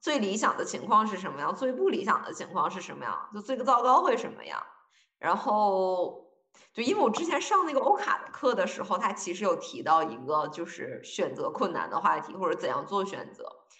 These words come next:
然后里边，当然卡牌会有一些，呃，帮助吧，但是它总体的逻辑就是，我，我的选项 A 和选项 B，选项 A 有哪些优势，选项 B 有什么样的优势，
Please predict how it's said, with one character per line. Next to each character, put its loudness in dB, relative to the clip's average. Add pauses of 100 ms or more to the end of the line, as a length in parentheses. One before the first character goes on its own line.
(300)
然 0
后 2
里 -6
边， -4
当 6
然 2
卡 2
牌 0
会 0
有 4
一 -6
些， 0 (1000)
呃， -10 (200)
帮 4
助 0
吧， 4
但 -2
是 -4
它 2
总 -4
体 -4
的 -2
逻 -2
辑 -6
就 -6
是， -10 (280)
我， 0 (120)
我 4
的 4
选 -2
项 2
A 0
和 0
选 -2
项 0
B， -6 (140)
选 0
项 2
A 4
有 4
哪 0
些 -4
优 6
势， -2
选 -8
项 -2
B -2
有 2
什 -4
么 -8
样 -4
的 -10
优 -2
势， -8